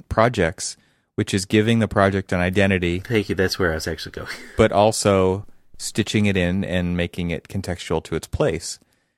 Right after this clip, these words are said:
Speaker 1: Because, I mean, this is one of the big problems I have when I see, uh, student work, um, or certain professional work, too. I, I've been to Hernan Diaz Alonso's lectures at sciarc, and, uh,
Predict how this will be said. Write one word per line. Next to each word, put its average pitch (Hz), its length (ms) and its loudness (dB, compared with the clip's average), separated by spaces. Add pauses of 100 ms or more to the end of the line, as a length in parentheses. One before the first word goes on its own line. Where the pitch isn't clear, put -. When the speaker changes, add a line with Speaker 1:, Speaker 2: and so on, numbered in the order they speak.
(160)
Speaker 1:
Because, 107 500 0 (340)
I 123 60 0
mean, 123 60 6
this 131 120 2
is - 40 -2
one 135 160 4
of - 20 2
the 110 80 4
big 107 160 2
problems 107 360 2
I 92 80 4
have 101 400 2
when 95 120 0
I 92 140 0
see, 92 540 0 (640)
uh, 95 220 -10
student 113 420 0
work, 98 460 2 (640)
um, 92 380 0
or 92 260 2
certain 110 300 -4
professional 107 540 0
work, 85 220 0
too. 113 300 2
I, 87 300 0
I've 98 140 -12
been 107 180 2
to - 400 -4 (140)
Hernan 87 320 0
Diaz 85 200 0
Alonso's 82 600 -2 (160)
lectures 92 380 -4
at 82 120 -6
sciarc, 78 460 -2
and, 82 240 -6 (520)
uh, 80 220 -4